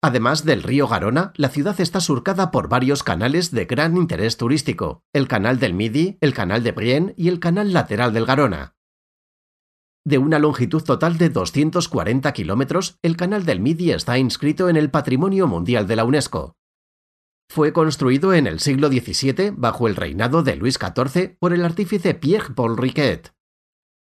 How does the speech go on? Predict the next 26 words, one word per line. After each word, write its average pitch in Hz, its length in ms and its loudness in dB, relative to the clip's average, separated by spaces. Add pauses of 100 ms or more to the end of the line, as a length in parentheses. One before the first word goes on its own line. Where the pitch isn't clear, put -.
(140)
El 151 160 4
objetivo 165 420 2
inicial 156 480 2
era 170 220 2
crear 135 280 2
una 170 200 2
vía 135 320 2
fluvial 131 500 -2
que 131 160 -4
uniera 120 400 -2
Toulouse 123 400 -2
con 139 180 0
el 87 140 0
mar 113 180 0
Mediterráneo 110 760 0
y 139 140 2
que 139 120 0
permitiera 127 720 0
a - 20 2
la 113 80 0
ciudad 113 500 -4
salir 180 340 0
de 190 120 2
su 170 140 0
aislamiento 117 640 0
comercial. 123 640 0